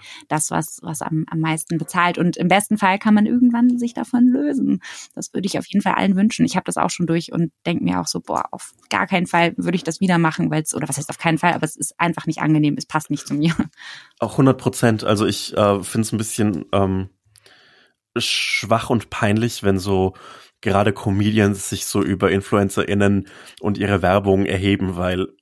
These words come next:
Speaker 2: naja, wir verkaufen ja auch unsere Gesichter für Content. Äh, das braucht da kein, muss man sich nicht drüber erheben.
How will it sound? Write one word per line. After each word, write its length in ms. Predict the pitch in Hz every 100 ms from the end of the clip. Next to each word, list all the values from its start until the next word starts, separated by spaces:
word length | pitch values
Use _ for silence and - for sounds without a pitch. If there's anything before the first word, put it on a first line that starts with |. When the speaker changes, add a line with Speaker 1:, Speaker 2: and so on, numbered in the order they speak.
| _ _ _
Speaker 2:
naja, 260 | - 95 95
wir 120 | 101
verkaufen 500 | - 95 107 101 101
ja 120 | 95
auch 160 | 82 107
unsere 220 | 98 85
Gesichter 440 | 92 87 87 - 92
für 160 | -
Content. 720 | - - 90 - 85 87 - -
Äh, 200 | 92 85
das 340 | 90 - - - - - -
braucht 320 | 95 95 -
da 80 | 95
kein, 300 | - 101 95
muss 160 | 95 110
man 120 | 98
sich 140 | 95
nicht 160 | 104 107
drüber 320 | 98 92 -
erheben. 480 | 87 92 98 87